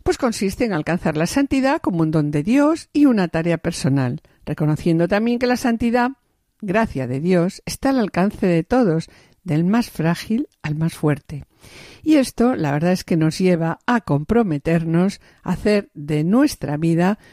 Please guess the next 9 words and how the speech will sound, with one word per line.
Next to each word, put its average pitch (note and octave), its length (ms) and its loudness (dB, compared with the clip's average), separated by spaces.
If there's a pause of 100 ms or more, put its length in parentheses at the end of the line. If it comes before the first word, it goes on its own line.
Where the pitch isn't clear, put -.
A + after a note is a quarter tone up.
(100)
un D4 140 0
camino A3 460 2
de F#3 100 -2
santidad. F3+ 680 -2 (140)
¿Dónde? F3+ 600 0 (200)
En F3 160 -6
nuestra E3 300 -4
vida D3+ 200 0
ordinaria, G#3+ 840 0